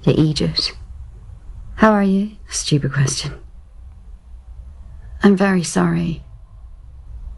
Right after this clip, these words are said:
I really am. I've nothing to say. We're all so upset.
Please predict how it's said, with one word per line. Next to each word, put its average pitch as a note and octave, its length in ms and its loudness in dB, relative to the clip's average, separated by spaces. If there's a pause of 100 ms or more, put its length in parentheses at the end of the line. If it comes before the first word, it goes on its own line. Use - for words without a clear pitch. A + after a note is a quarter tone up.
(140)
I G#3 80 8
really G3 320 4
am. F3+ 400 2
I've A3 180 2
nothing A3 240 2
to - 100 -2
say. B3 420 2 (2000)
We're C#4 80 10
all B3 100 8
so B3 240 2
upset. B3 680 2